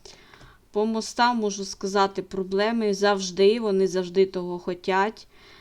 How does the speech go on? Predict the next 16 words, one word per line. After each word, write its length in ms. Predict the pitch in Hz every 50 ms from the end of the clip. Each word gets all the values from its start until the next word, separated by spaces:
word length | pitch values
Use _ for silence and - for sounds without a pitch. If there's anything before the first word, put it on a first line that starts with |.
| - - - - - -
але 460 | 190 196 202 208 208 196 190 175 160
будуть, 560 | 160 180 202 202 185 196 185 190 - - 156
буде, 560 | 180 170 190 208 233 208 185 202 190 185 175 -
буде, 640 | 175 180 190 202 214 190 196 196 190 185 175 - -
е, 560 | - 180 175 175 175 170 165 165 160 160 - - - 147 151 160 160 165
відсікатися 1080 | 165 190 208 202 - - 226 214 - - 220 196 175 - - 165 - - - 165 160
оця 380 | - - 170 - - - 185 175
проблема. 640 | 175 - 180 165 160 165 170 170 165 170 175 170
Бачите, 360 | 165 196 233 269 - - - 190
от 160 | 175 - -
куди, 260 | - 180 170 180 175
в 20 |
яку 260 | 170 165 170 - 185 180
сторону 480 | - - 185 170 160 165 160 160 160
йде 180 | 156 147 160 143
коса? 400 | - - 160 - - 165 151